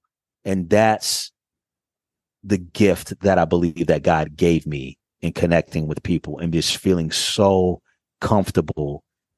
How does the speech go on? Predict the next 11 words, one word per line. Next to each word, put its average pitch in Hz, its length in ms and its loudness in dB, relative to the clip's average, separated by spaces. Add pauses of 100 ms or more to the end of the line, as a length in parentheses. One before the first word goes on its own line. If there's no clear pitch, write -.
in 87 160 2
my 80 280 2
own 76 200 -6
skin. - 460 -6 (160)
'Cause 76 120 -10
this 117 180 2
is 110 60 0
where 107 140 4
I 90 80 2
live 95 240 2
anyway, 80 560 -2